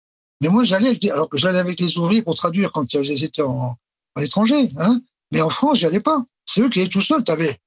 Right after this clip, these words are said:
t'avais les directeurs généraux, ils étaient en chemise, cravate, et là, puis t'avais les braves ouvriers, trois, quatre, qui prenaient le grand prix, le premier prix qualité. D'accord ? Euh,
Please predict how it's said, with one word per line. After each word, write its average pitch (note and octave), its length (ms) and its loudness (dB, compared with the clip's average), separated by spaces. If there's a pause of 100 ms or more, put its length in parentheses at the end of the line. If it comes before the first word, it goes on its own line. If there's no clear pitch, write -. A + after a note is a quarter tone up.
(120)
t'avais D3 200 0
les D3 80 -2
directeurs D#3 400 -2
généraux, D#3+ 420 0
ils C3+ 60 -4
étaient - 80 -2
en C#3 100 0
chemise, E3 340 -2
cravate, D#3 460 -2
et C3+ 80 -4
là, G#3+ 320 0
puis - 140 -8
t'avais F3+ 180 0
les F#3 60 0
braves F3+ 240 0
ouvriers, F3+ 260 2
trois, F#3 180 -2
quatre, A#3+ 220 -2
qui F3 80 -8
prenaient F3+ 240 -2
le F3 60 -2
grand F3 160 0
prix, G3+ 200 -2
le E3 120 0
premier F#3 260 0
prix G3+ 140 -2
qualité. A#3+ 480 2 (400)
D'accord ? A#3+ 260 0 (400)
Euh, D#3+ 220 0